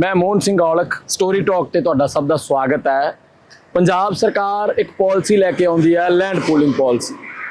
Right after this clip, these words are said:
ਸ਼ਹਿਰੀਕਰਨ ਦੇ ਨਾਮ ਹੇਠ ਲੋਕਾਂ ਦੀਆਂ ਜ਼ਮੀਨਾਂ ਅਕਵਾਇਰ ਕਰਨ ਦੀ ਗੱਲ ਕੀਤੀ ਜਾਂਦੀ ਹੈ, ਪਰ ਵਿਰੋਧ ਹੁੰਦਾ। ਸਰਕਾਰ ਦੋ ਤਿੰਨ ਵਾਰ ਬਦਲਾਅ ਦੀ ਗੱਲ ਕਰਦੀ ਹੈ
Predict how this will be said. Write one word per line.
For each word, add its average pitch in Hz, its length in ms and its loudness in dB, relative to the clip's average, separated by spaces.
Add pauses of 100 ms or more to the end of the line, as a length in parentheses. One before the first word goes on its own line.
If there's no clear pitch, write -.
ਸ਼ਹਿਰੀਕਰਨ 202 680 0
ਦੇ 208 80 2
ਨਾਮ 180 360 0
ਹੇਠ 190 300 0 (260)
ਲੋਕਾਂ 170 380 0
ਦੀਆਂ 180 200 2
ਜ਼ਮੀਨਾਂ 160 440 2
ਅਕਵਾਇਰ 175 340 0
ਕਰਨ 170 280 2
ਦੀ 165 120 2
ਗੱਲ 156 160 2
ਕੀਤੀ 165 340 2
ਜਾਂਦੀ 156 340 2
ਹੈ, 156 80 -2 (600)
ਪਰ 202 160 0 (400)
ਵਿਰੋਧ 226 300 0
ਹੁੰਦਾ। 208 440 -2 (340)
ਸਰਕਾਰ 208 560 -2
ਦੋ 202 280 2
ਤਿੰਨ 226 220 0
ਵਾਰ 185 360 0 (380)
ਬਦਲਾਅ 202 420 2
ਦੀ 185 180 2
ਗੱਲ 151 160 4
ਕਰਦੀ 135 380 2
ਹੈ 120 100 2